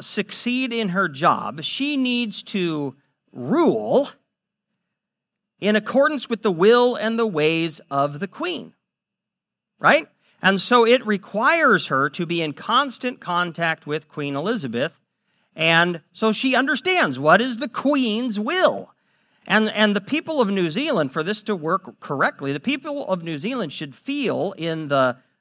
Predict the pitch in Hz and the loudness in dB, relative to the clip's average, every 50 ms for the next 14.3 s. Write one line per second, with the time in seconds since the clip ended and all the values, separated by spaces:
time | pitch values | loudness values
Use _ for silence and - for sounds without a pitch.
0 | _ - - 127 123 107 87 135 175 220 277 285 285 262 220 - - 226 226 220 | _ -12 -8 -6 -6 -4 -2 -2 0 0 2 2 2 2 2 0 0 -2 -2 -2
1 | 208 190 160 143 170 165 165 165 156 143 - 170 170 165 165 - 160 147 147 185 | -2 -4 -4 -4 -4 -2 -2 -2 -4 -4 -2 -2 -2 -2 -2 -4 -8 -6 -4 -2
2 | 262 302 190 123 117 135 180 - _ _ _ _ _ _ _ _ - 175 175 170 | -2 0 -2 -2 -4 -6 -8 -10 _ _ _ _ _ _ _ _ 0 2 4 4
3 | 170 156 - - _ 277 330 359 285 180 175 196 190 - - 190 214 - - - | 2 0 -4 -8 _ 0 4 6 6 6 6 4 2 -2 -6 -6 -6 -6 -6 -10
4 | - - 285 339 339 247 160 139 139 151 - - - 175 180 175 170 185 185 190 | -10 -6 -4 -2 -2 -2 -2 -2 -2 -4 -4 -6 -6 -6 -4 -4 -2 -2 -2 -2
5 | 190 190 196 214 226 220 285 320 330 330 277 254 156 123 - - - _ _ _ | -4 -4 -6 -6 -4 -4 -4 -4 -4 -4 -4 -6 -6 -6 -8 -12 -16 _ _ _
6 | _ _ _ _ _ _ _ _ _ _ _ _ _ _ _ _ _ _ _ _ | _ _ _ _ _ _ _ _ _ _ _ _ _ _ _ _ _ _ _ _
7 | _ _ _ _ _ _ _ _ _ _ _ - 135 151 226 262 302 302 240 214 | _ _ _ _ _ _ _ _ _ _ _ -4 0 2 6 8 10 10 10 10
8 | 214 208 180 - - - 202 202 196 190 190 208 247 294 330 349 320 311 294 233 | 10 6 4 0 2 2 2 2 2 4 6 6 6 6 6 4 0 -2 -2 -2
9 | 202 190 151 - - 139 123 107 107 107 131 190 - - - _ _ _ _ _ | -2 -2 -2 -4 -6 -6 -4 -4 -4 -4 -4 -6 -8 -12 -16 _ _ _ _ _
10 | _ _ _ _ _ _ _ _ _ _ _ _ _ _ _ _ - 175 190 196 | _ _ _ _ _ _ _ _ _ _ _ _ _ _ _ _ 0 2 2 4
11 | 214 240 254 262 247 240 226 214 208 202 196 175 - _ - - 330 349 349 - | 4 2 2 2 2 2 2 2 2 2 2 0 -4 _ -2 0 0 0 0 0
12 | 196 170 170 196 262 311 320 262 269 240 190 175 175 175 156 170 160 160 156 139 | 2 2 4 2 2 0 0 0 2 2 2 2 0 0 -2 -4 -6 -6 -6 -6
13 | - 180 160 151 143 147 143 139 143 147 202 240 262 254 233 240 262 277 254 202 | -2 -2 -2 0 0 0 -2 -2 -2 -2 -2 -2 -2 0 0 2 2 4 6 6
14 | 165 156 170 202 226 233 | 6 6 6 6 4 2